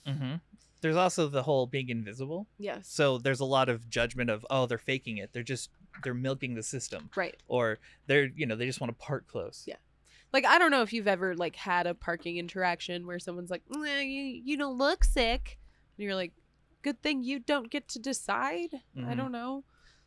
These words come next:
Speaker 2: Go away. <laughs>
Speaker 1: Right.
Speaker 2: I have the placard, you shoo.
Speaker 1: So this, again, it's like the, when you're diagnosed,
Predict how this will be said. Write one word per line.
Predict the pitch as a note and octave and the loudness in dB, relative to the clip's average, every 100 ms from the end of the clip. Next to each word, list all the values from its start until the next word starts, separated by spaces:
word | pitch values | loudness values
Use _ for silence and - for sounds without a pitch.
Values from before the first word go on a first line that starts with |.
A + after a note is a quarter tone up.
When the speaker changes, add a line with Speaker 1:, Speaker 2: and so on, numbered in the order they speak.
| _ - | _ 0
Speaker 2:
Go | A#3+ D4 | 4 6
away. | B3+ C#4 C4+ F#3+ A3 F#3+ | 4 4 4 4 2 -2
<laughs> | |
Speaker 1:
Right. | A2+ A2 C3 | -2 0 2
Speaker 2:
I | G#3+ | 2
have | A#3+ B3+ - | 2 -2 -4
the | |
placard, | - B3+ A#3+ B3+ B3 G#3+ _ | 0 2 2 -2 -6 -8 _
you | G#3 A#3+ B3 A3 _ _ | -8 -6 -8 -10 _ _
shoo. | - - C4+ G3 E3 - _ _ _ _ | -8 -2 2 2 -2 -8 _ _ _ _
Speaker 1:
So | - G3+ D#3 | 2 4 6
this, | F3 E3+ | 2 2
again, | E3 C3+ | 4 2
it's | A#2+ D3 | 2 2
like | B2+ - | 2 4
the, | B2+ G#2+ - - | 2 2 -4 -6
when | C3 C3 | -2 -2
you're | A#2 | 4
diagnosed, | B2+ B2+ B2 B2 E3 - | 6 6 2 0 -2 -6